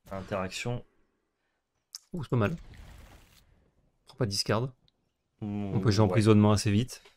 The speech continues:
Speaker 1: Bah, tu prends discard maintenant si t'enlèves, euh, incarnation
Speaker 2: Ah oui, putain,
Speaker 1: énigmatique. Euh, garde, garde énig-, euh, incarnation, non ? Plutôt.
Speaker 2: J'en garde deux ?
Speaker 1: Bah, ça dépend, en fait. Genre, notre main, est-ce qu'elle se détruit pas instantanément sur, euh,
Speaker 2: Bah, en fait, si j'en garde
Speaker 1: sur
Speaker 2: deux,
Speaker 1: Crazy ?
Speaker 2: il va enlever Fire et ça, et du coup, euh, incarnation est pas bien du tout.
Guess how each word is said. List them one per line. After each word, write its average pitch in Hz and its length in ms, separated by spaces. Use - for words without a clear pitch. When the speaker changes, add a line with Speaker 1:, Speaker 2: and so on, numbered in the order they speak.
Speaker 1:
Bah, 92 80
tu - 120
prends 131 140
discard 110 320
maintenant 90 280
si - 180
t'enlèves, 92 340
euh, - 80
incarnation 104 320
Speaker 2:
Ah 135 40
oui, 147 80
putain, 90 160
Speaker 1:
énigmatique. 95 500
Euh, 95 420
garde, 147 280
garde 139 280
énig-, 113 320
euh, 101 220
incarnation, 110 480
non ? 180 260
Plutôt. 104 280
Speaker 2:
J'en 110 100
garde 110 160
deux ? 190 180
Speaker 1:
Bah, 120 120
ça 139 140
dépend, 147 240
en 139 60
fait. 135 280
Genre, 131 200
notre 135 240
main, 160 260
est-ce 127 180
qu'elle 113 380
se - 200
détruit 123 440
pas 131 200
instantanément 135 680
sur, 117 340
euh, 98 520
Speaker 2:
Bah, 135 100
en - 20
fait, - 140
si 123 140
j'en 123 140
garde 110 160
Speaker 1:
sur 113 60
Speaker 2:
deux, 135 140
Speaker 1:
Crazy ? 185 220
Speaker 2:
il 113 100
va 110 80
enlever 110 320
Fire 113 420
et 107 60
ça, 131 320
et 113 60
du 104 160
coup, 123 260
euh, 101 160
incarnation 104 600
est 95 240
pas 107 100
bien 101 160
du 101 100
tout. 101 200